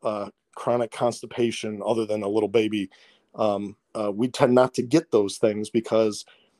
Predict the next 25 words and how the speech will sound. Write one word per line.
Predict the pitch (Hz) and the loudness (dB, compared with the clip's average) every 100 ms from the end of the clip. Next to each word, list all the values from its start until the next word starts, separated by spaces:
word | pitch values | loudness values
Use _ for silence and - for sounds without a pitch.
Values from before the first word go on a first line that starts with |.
| _ - | _ -4
the | 113 196 | 4 4
F | - | 6
M | 156 175 | 4 4
world | 139 135 131 120 120 _ _ _ _ - | 2 4 4 0 -8 _ _ _ _ -10
will | 127 123 | -4 -2
get | 135 - | -2 -2
those. | 117 113 107 | -4 -4 -6
And | 104 101 - | -12 -12 -8
if | 110 - | -8 -2
they | 107 110 | -2 -2
do | 113 131 | 2 4
O | 120 | 6
M | 117 | 4
M, | 117 113 | 4 2
they | 113 | 2
could | - | 0
decide | 113 113 113 110 | -4 2 2 2
whether | 110 113 | 2 0
or | |
not | 110 107 | 0 0
they | 113 | 0
wanna | 110 107 | 0 -2
add | 107 127 127 | 2 2 2
that. | 107 104 _ _ _ _ - | 0 -2 _ _ _ _ -12
But | 107 110 110 | 2 4 4